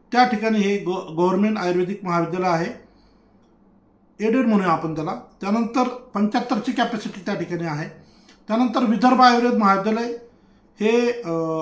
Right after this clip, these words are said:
अमरावती स-, लोकेशनला स्थित असलेलं हे कॉलेज आहे. त्यानंतर राधाकिशन तोष्णीवाल हे अकोला या ठिकाणी असलेलं कॉलेज आहे. आणि त्यानंतर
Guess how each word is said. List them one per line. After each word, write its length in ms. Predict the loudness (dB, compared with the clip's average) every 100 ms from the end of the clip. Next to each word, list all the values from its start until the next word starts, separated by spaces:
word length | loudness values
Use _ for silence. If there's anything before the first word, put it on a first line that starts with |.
| -2
अमरावती 540 | 2 4 4 2 0 -2
स-, 240 | -6 -18
लोकेशनला 720 | -12 -4 -4 -4 -2 2 2 0
स्थित 420 | -4 -10 -8 -6
असलेलं 300 | -6 -6 -2
हे 120 | -2
कॉलेज 320 | -2 -4 -4
आहे. 200 | -4 -6 -12 -18 -20 _ _ -4
त्यानंतर 340 | 0 0 0
राधाकिशन 680 | 2 2 4 4 2 -4 -2
तोष्णीवाल 520 | -2 -2 0 4 4
हे 100 | 4
अकोला 420 | 0 -2 0 2
या 140 | 2 2
ठिकाणी 280 | -2 -4
असलेलं 340 | -4 -4 -2 -4
कॉलेज 320 | -2 -2 -2
आहे. 200 | -4 -6 -10 -20 _ _ _ -6
आणि 160 | -4 0
त्यानंतर 640 | 0 2 0 0 -2 -2